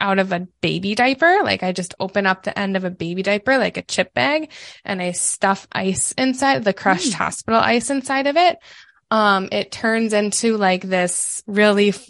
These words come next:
Speaker 1: f-, you know, 'cause the baby diaper is absorbent. So it absorbs all the ice as it melts, and then it absorbs, obviously, your blood. Um, so, and it stays really cool for a really long time. So that's an option too.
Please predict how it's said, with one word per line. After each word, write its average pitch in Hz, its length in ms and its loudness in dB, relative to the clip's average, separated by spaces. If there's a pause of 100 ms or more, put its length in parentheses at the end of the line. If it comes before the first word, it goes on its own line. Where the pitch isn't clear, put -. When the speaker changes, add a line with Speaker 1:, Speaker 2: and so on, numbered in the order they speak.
(520)
Speaker 1:
f-, - 140 -4
you 269 140 4
know, 196 120 4
'cause 202 200 -2
the 196 180 2
baby 240 240 0
diaper 180 280 -2
is 185 320 -4 (220)
absorbent. 190 600 0
So 202 140 0
it 185 100 -2
absorbs 185 400 -2
all 180 100 0
the 175 140 -4
ice 180 240 -2
as 180 120 -6
it - 60 -8
melts, 175 400 -2
and 208 180 -4
then 180 140 -4
it 175 100 -6
absorbs, 175 400 -6
obviously, 180 460 -8
your 165 100 -8
blood. 175 420 -4 (480)
Um, 185 480 -2
so, 190 420 2
and 202 200 0
it - 140 -4
stays 202 360 0
really 185 420 -2
cool 170 420 0
for 180 240 -2
a 175 80 -2
really 180 160 -4
long 165 220 -4
time. - 380 -4
So 180 500 0
that's 196 280 -2
an 202 140 -4
option 175 380 -4
too. 175 360 -4